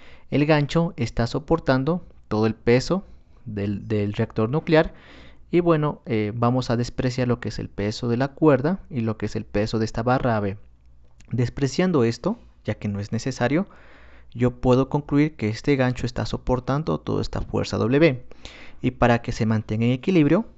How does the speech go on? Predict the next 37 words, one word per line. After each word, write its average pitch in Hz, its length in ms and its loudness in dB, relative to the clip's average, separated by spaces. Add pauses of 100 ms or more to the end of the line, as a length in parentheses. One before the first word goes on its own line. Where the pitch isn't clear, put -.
(120)
estáticamente 143 840 -2
hablando, 160 540 2
el 120 180 0
gancho 123 300 0
lo 120 140 0
que 110 100 -4
está 131 200 -4
haciendo 156 340 0
en 117 80 2
este 120 220 -2
momento 139 360 0
es - 100 -4
una 117 220 0
fuerza 147 500 0 (440)
de 107 140 -2
igual 104 280 2
magnitud, 151 540 2 (160)
una 107 240 -2
fuerza - 400 -4
W, 151 440 2 (440)
pero 117 180 6
en 113 100 4
sentido 104 460 -4
opuesto, 139 540 0 (580)
que, 104 320 -4 (380)
porque 117 320 -2
va 160 340 0
hacia 107 360 0
arriba, 110 340 0
es 117 160 0
decir, 127 240 -2
lo 123 80 2
está 113 160 0
elevando 127 360 2
a 120 40 2
velocidad 117 540 0 (720)
constante. 110 720 -2